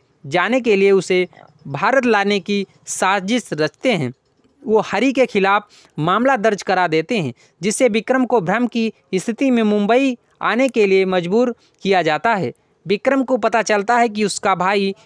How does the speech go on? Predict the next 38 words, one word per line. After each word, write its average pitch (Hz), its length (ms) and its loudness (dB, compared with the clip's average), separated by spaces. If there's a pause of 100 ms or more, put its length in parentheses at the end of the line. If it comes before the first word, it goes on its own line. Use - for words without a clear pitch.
(140)
विमान 214 380 0
दुर्घटनाग्रस्त 214 1080 0 (200)
हो 175 120 0
गया 180 220 2
है। 160 180 -4 (380)
दो 233 180 4
साल 233 360 2 (280)
तक 190 120 0
भारत 185 340 0
में 208 200 2
रहा, 131 280 -2 (340)
जिसके 226 320 0
दौरान 226 460 2
उसकी 196 260 -4
पत्नी 233 380 0
के 208 140 0
साथ 175 300 2 (460)
उसकी 214 320 -2
वास्तविक 220 500 0
मृत्यु 214 400 0
से 196 300 0 (320)
पहले 240 280 2
उसकी 220 300 0
शादी 196 340 0
हो 180 200 2
गई 170 280 0 (580)
थी 127 300 -4 (140)
और 240 240 4
उसका 226 340 0
एक 208 240 0
बेटा 185 300 2
था। 185 340 -2
विक्रम 220 420 -2
का 185 260 0 (280)
मानना 196 480 0
है 226 140 0
कि 226 200 -2
उस, 208 140 -2